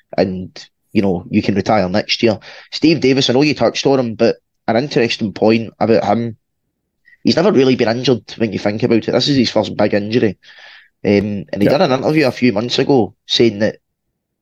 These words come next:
Speaker 1: he hopes that he's not finished. So whether that's with us or not, I don't know. But
Speaker 2: Craig, I hope I'm not finished.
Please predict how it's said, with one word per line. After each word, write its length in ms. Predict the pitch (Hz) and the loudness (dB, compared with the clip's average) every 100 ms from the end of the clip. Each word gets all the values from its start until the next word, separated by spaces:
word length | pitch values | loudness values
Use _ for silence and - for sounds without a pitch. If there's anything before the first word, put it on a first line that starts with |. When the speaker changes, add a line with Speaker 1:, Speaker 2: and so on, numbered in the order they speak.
| _ | _
Speaker 1:
he 60 | 95 | -2
hopes 240 | 117 123 | 0 0
that 80 | 151 | -2
he's 140 | - 95 | -2 -6
not 100 | 92 | -2
finished. 480 | 113 135 - - - _ _ - | -2 -4 -8 -16 -20 _ _ -6
So 500 | - 113 107 95 92 _ _ _ _ - - - - - _ - | 2 4 4 2 -2 _ _ _ _ -20 -16 -14 -16 -18 _ 0
whether 220 | 156 165 | 2 4
that's 260 | 151 135 - | 2 2 0
with 120 | 113 | 2
us 160 | 131 127 | 2 2
or 80 | |
not, 240 | 135 135 - | 2 2 2
I 80 | 110 | 2
don't 220 | 120 107 | 0 0
know. 240 | 110 110 - _ - | 2 0 -2 _ 0
But 400 | 127 120 - - | 2 2 0 0
Speaker 2:
Craig, 360 | 202 214 180 - - | 4 4 4 -2 -6
I 160 | - 214 | 0 4
hope 220 | 202 220 | 4 4
I'm 120 | 208 | 4
not 160 | 202 185 | 4 4
finished. 480 | 190 151 110 - | 4 2 0 -6